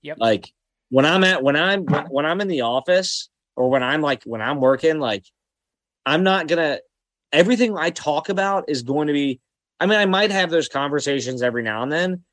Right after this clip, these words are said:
Speaker 2: about, like, that, like, "Oh, this is what I did this weekend," or, like, "How you doing?" Like, and those might be, like, five minutes. But, like, since I was, since I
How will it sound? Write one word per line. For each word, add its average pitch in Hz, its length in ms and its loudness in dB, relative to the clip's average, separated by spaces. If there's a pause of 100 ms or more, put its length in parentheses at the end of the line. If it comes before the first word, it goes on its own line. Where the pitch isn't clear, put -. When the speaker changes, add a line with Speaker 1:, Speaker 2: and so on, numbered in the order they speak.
(400)
Speaker 2:
about, 135 280 -2
like, 117 280 0 (240)
that, 127 180 0
like, 131 120 0
"Oh, 170 200 6
this 156 160 2
is 160 40 -4
what 165 100 0
I 151 60 2
did 156 160 2
this 143 180 -4
weekend," 123 320 -2
or, 117 100 -4
like, 113 200 -2
"How 127 100 -2
you 139 160 -2
doing?" 139 420 0
Like, 113 220 -4 (400)
and 156 100 0
those 160 160 6
might 175 120 2
be, 175 80 2
like, 156 240 0
five 120 300 -6
minutes. 127 440 -4 (300)
But, 147 140 4
like, 151 220 2
since 151 240 4
I 165 220 0
was, 151 600 0 (580)
since 185 300 0
I 202 280 0